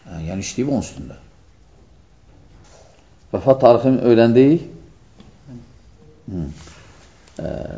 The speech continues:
bu deməli özü barədə, yəni qıssa özü barədə. Amma kitab barədə, indi bilirsiniz ki, kitab, ə, adını qoyub Şərh-ü Sünnə. Amma kitab özü etiqaddandır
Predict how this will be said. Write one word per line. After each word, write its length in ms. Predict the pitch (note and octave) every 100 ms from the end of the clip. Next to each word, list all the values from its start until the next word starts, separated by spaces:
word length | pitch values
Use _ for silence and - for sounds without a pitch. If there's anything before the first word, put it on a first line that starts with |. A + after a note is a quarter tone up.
| - - - D#3 - - _ _ -
bu 80 |
deməli 280 | C#3+ C3+ C#3+ B2
özü 200 | A#2 A#2+
barədə, 400 | G2 D#2 D#2+ F2+
yəni 240 | F2 F#2
qıssa 400 | - - - A2 A#2+ B2 - - - - - -
özü 240 | F#2 G2+
barədə. 440 | F2+ E2+ E2 F#2 G#2 A#2 - - _ _ - - _ - - - - - - - - - - _ _ _ -
Amma 160 | F3 F#3
kitab 300 | - G#3+ E3+
barədə, 460 | D3+ A2 G#2 G#2+ A#2+
indi 100 | A#2
bilirsiniz 320 | A#2+ C3+ - -
ki, 120 | A#2+ A#2
kitab, 320 | - C3 C3 - - -
ə, 120 | - F2+ E2 F2 - - - - D3+ E3+ _ _ _ -
adını 280 | G#2 A#2+ A#2+
qoyub 320 | A2 A#2+ A#2 - -
Şərh-ü 380 | - A2+ G2 G#2
Sünnə. 400 | - G2 D#2 D2+ - - - - - _ _ _ _ -
Amma 180 | C3+ C#3
kitab 260 | - E3+
özü 140 | C#3 D#3+
etiqaddandır 560 | D3 - C3 D3+ C#3+